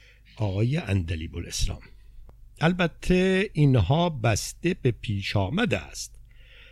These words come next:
تا جمعیت بعثة الاسلامیه چه صلاح بداند. اجالتا این مذاکرات بی مورد است. خوب است آقای تاج مرامنامه این جمعیت را قرائت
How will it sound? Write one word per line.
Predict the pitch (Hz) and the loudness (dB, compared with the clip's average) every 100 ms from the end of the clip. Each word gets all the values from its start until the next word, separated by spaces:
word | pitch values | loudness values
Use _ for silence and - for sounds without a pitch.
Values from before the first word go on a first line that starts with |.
| - | -4
تا | 160 160 | 2 2
جمعیت | 143 165 185 170 185 170 - | 4 2 2 0 2 0 0
بعثة | 135 110 104 127 - 120 - | 2 2 2 0 0 -2 2
الاسلامیه | 127 - - - 123 123 135 143 175 190 185 185 | 2 2 -4 2 4 4 2 2 2 2 2 0
چه | - - | 0 2
صلاح | - - 113 107 98 82 78 - | 4 4 2 2 0 0 -2 0
بداند. | 92 82 69 - - - - - - | -2 -2 -6 -12 -14 -14 -18 -12 -4
اجالتا | 120 123 107 107 143 | 4 4 4 2 2
این | 123 131 127 | 2 4 4
مذاکرات | 110 98 95 82 107 131 151 - | 2 0 -2 -2 0 2 2 0
بی | 156 | 0
مورد | 160 165 190 87 | 2 2 2 0
است. | - - - - - - | -8 -14 -18 -20 -20 -2
خوب | 165 156 | 6 6
است | 123 98 - | 6 0 -2
آقای | 107 110 113 123 92 | -2 0 2 2 0
تاج | - - 127 160 165 143 104 | -2 2 2 4 0 -2 -2
مرامنامه | 107 107 110 110 98 101 107 104 139 | 0 4 4 4 2 0 -2 0 0
این | 120 107 120 | 0 2 2
جمعیت | 87 98 78 - 90 80 131 139 - | 2 -4 -6 -8 -8 -2 -2 -2 0
را | 135 131 127 | 2 2 2
قرائت | - 98 92 87 107 | 2 2 2 -2 -2